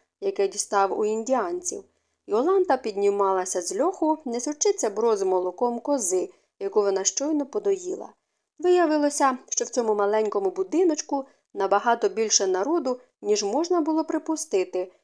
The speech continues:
зважаючи на ранкову тишу. Кантор, наприклад, вискочив невідомо звідки своїм нечутним кроком індіанця.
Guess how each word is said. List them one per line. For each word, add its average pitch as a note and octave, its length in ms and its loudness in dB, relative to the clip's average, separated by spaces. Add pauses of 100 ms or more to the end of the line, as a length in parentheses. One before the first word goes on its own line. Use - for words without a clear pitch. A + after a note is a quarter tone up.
(140)
зважаючи G3+ 640 2
на A3+ 120 0
ранкову F#3 480 -2
тишу. - 440 -10 (420)
Кантор, F4+ 500 2
наприклад, F#3 600 0 (140)
вискочив E4+ 520 0
невідомо G#3 520 2
звідки D4+ 440 -2
своїм C4 440 -4
нечутним D#4 600 0
кроком A3+ 440 0
індіанця. F#3+ 720 0